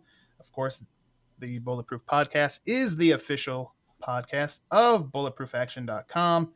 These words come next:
where every single day of the week there is something new for you to read and enjoy, hopefully. Uh,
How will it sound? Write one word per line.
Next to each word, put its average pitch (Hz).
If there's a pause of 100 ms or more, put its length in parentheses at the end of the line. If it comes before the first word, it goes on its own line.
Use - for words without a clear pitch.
(500)
where 139
every 151
single 151
day 170
of 123
the 120
week 151
there 131
is 120
something 165
new 151
for 135
you 139
to 131
read 180
and 139
enjoy, 175 (460)
hopefully. 185 (480)
Uh, 170